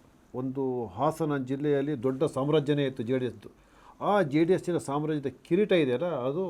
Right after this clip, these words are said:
ಉ-, ಉರುಳೋಗಿದೆ, ಬಿದ್ದಿದೆ. ಇದು ಒಳ-, ಇ-, ಇ-, ಇದರಲ್ಲಿ ಎರಡನೇ ಮಾತೇ ಇಲ್ಲ. ಆದರೆ ಜೆ ಡಿ ಎಸ್ ಇದನ್ನು ಒಪ್ಕೊಳ್ಳೋದಕ್ಕೆ ತಯಾರಿಲ್ವೇನೋ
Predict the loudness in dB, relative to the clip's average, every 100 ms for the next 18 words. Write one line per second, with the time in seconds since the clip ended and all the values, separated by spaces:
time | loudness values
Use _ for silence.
0 | -6 -14 -20 _ _ -20 -20 _ -4 0
1 | 2 2 0 4 6 6 6 2 0 -2
2 | -10 -20 _ -4 2 6 8 8 6 6
3 | 6 6 4 2 0 0 0 0 2 4
4 | 8 8 6 4 4 2 0 -2 -16 _
5 | _ -20 -14 2 4 8 8 8 10 10
6 | 10 4 2 2 2 2 2 2 0 -4
7 | -8 -20 _ _ _ 4 8 10 8 6
8 | 4 2 -2